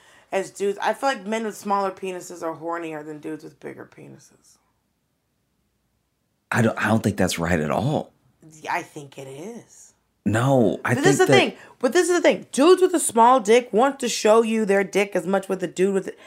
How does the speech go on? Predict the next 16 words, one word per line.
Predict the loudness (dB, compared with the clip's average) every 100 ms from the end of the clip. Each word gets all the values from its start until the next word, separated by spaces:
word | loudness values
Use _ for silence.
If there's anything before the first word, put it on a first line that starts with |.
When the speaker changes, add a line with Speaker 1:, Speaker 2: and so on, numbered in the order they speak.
| -20 -20 _
Speaker 1:
just | 4 4 6
as | 0 2
much | 2 2 -2 -14 -18 _ _ 0
Speaker 2:
Uh-huh. | 2 4 0 -2 -10 _ _ _ _ _ _ _ _ _ _ 2
Speaker 1:
as | 6 6 4
a |
guy | 4 4 6 4
with | 2
the | -4
big | 0 2 2
dick. | 0 -4 -6 _ _ _ _ _ _ _ _ _ _ _ _ _ _ _ _ _ _ _ _ 2
And | 6
they | 6
don't | 6 4 2
warn | 2 4 4
you. | 2 4 4 2